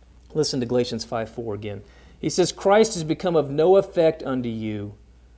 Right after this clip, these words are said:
whosoever of you are justified by the law," again, of Moses, "ye are fallen from grace." Whether one tries to bind the law of Moses or whether it is some other law today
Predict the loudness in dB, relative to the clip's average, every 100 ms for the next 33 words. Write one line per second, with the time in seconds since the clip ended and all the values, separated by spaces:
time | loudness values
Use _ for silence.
0 | _ -2 2 2 4 6 6 6 2 0
1 | 0 -2 0 0 0 0 0 -2 -6 -4
2 | -2 -2 -2 -2 -2 -4 -2 -2 -2 -4
3 | -8 -8 -6 -6 -4 -6 -4 -2 -2 -2
4 | -8 -10 -14 -20 _ -20 -20 _ -8 -4
5 | -4 -2 -2 -2 -2 -2 -2 -4 -6 -10
6 | -20 -20 _ _ -10 -6 -4 -2 -4 -4
7 | -8 -18 _ _ _ _ _ _ -20 -20
8 | -20 -20 _ -20 -20 _ -20 _ _ _
9 | _ _ _ 4 10 12 12 10 6 6
10 | 6 6 2 2 2 2 4 6 6 4
11 | 2 2 2 2 0 -2 -4 0 2 2
12 | 2 2 0 -2 -4 -10 -4 -2 -2 -2
13 | -2 0 0 0 0 -2 -6 -6 -6 -6
14 | -8